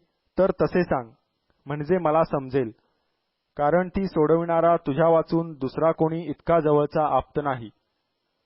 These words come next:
तुझ्या मागून माझा हक्क आहे." तो म्हणाला, "मी ती सोडवितो." बवाज म्हणाला, "ती जमीन ज्या दिवशी तू नामीच्या हातून विकत घेशील,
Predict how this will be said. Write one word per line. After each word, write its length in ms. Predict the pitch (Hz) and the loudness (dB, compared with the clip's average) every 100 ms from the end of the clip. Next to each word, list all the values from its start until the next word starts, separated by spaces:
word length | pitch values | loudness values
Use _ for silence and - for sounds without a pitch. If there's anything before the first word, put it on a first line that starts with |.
| _ _ _ | _ _ _
तुझ्या 240 | 143 143 180 | -4 0 2
मागून 420 | 180 170 175 180 | 2 4 2 2
माझा 320 | 151 131 151 | 0 0 2
हक्क 280 | 156 156 - | 0 -2 0
आहे." 240 | 156 127 104 _ _ _ _ _ _ _ _ _ _ _ | 0 0 -10 _ _ _ _ _ _ _ _ _ _ _
तो 120 | 170 175 | 0 2
म्हणाला, 480 | 165 165 185 180 175 _ _ _ | 2 2 4 2 0 _ _ _
"मी 180 | 170 190 | -8 -6
ती 200 | 208 196 | -4 0
सोडवितो." 560 | 165 147 147 131 104 - _ _ _ _ _ _ _ - | 2 4 2 0 -8 -10 _ _ _ _ _ _ _ -2
बवाज 340 | 135 156 147 | 2 2 2
म्हणाला, 420 | 160 151 160 175 165 _ _ _ _ _ _ | -2 0 2 2 -2 _ _ _ _ _ _
"ती 120 | 190 202 | -6 0
जमीन 460 | 175 170 190 190 | 0 0 -4 -6
ज्या 220 | 143 156 | 0 2
दिवशी 480 | 170 180 170 185 180 | 4 2 0 -4 -6
तू 260 | 180 - 165 | -6 -4 -2
नामीच्या 480 | 151 139 165 185 165 | -2 -4 -6 -6 -4
हातून 360 | 151 - 165 | -4 -2 -2
विकत 320 | 139 131 170 | -2 0 -2
घेशील, 380 | 143 147 190 175 | 0 -4 0 0